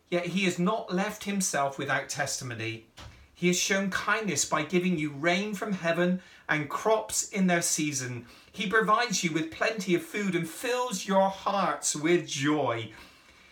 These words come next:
Even with these words, they had difficulty, difficulty keeping the crowd from sacrificing them to them.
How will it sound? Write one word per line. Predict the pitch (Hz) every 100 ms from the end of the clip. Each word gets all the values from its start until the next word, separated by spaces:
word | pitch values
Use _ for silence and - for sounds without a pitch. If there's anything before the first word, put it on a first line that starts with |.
| -
Even | 180 170 156
with | 151
these | 180 160 -
words, | 147 135 -
they | 139
had | 131 143
difficulty, | 175 175 180 - - - _ -
difficulty | 185 185 156 - 127 127 135
keeping | - 180 175 185
the | 170
crowd | 160 - 131 117
from | - 123
sacrificing | - 147 - 139 117 113 - 117
them | 110
to | 101 117
them. | 101 101